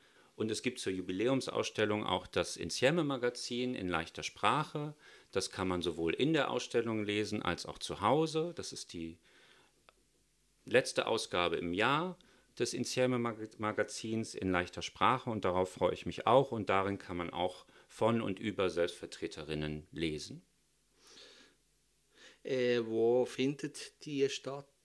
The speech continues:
Speaker 1: Die Ausstellung von Insieme dieses Jahr, zweitausendfünfundzwanzig, findet statt im Kornhaus-Forum. Das ist ein Ausstellungshaus im Zentrum von Bern. Und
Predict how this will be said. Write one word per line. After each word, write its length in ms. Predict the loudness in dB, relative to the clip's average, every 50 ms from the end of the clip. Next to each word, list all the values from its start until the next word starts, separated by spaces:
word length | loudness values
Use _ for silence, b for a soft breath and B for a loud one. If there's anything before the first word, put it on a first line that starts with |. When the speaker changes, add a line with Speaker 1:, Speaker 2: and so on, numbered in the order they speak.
| -16 -16 -16 b b b b b b b b b b b b b b b b b _ _ -6
Speaker 1:
Die 320 | -6 -4 -2 -2 -2 -2 0
Ausstellung 580 | 0 -2 -2 -2 -2 0 0 0 0 -2 -2 -2
von 180 | -4 -4 -4
Insieme 600 | -2 -4 -6 -6 -4 -2 0 0 0 0 -2 -4
dieses 400 | -4 -6 -6 -6 -8 -8 -8 -4
Jahr, 400 | -2 -2 -2 -2 -4 -6 -6 -8
zweitausendfünfundzwanzig, 1400 | -6 -4 -4 -4 -4 -4 -8 -8 -10 -10 -8 -8 -8 -8 -8 -4 -2 -2 -2 -2 -4 -8 -8 -10 -12 -12 -14 -16
findet 380 | -8 -4 -4 -2 -2 -4 -6 -6
statt 320 | -4 0 0 0 0 0
im 260 | -4 -6 -6 -6 -6 -4
Kornhaus-Forum. 1200 | -2 0 2 2 2 2 2 0 0 0 -2 0 4 4 4 4 4 2 0 0 -4 -6 -10 -12 -16 -8
Das 180 | -6 -6 -6 -6
ist 140 | -8 -12 -12
ein 340 | -12 -10 -8 -8 -8 -6 -2
Ausstellungshaus 1080 | -2 0 0 0 2 2 2 2 2 0 -2 -2 0 0 2 2 2 0 -2 -4 -6
im 260 | -4 -4 -4 -4 -4
Zentrum 400 | -2 0 0 0 -2 -4 -8 -8
von 260 | -8 -8 -8 -8 -2
Bern. 460 | 0 2 4 4 4 2 0 -4 -6 b b b b b b b b b b b b b b b
Und 720 | 4 8 8 10 8 8 4 0 -2 -4 -6 -6 -8 -8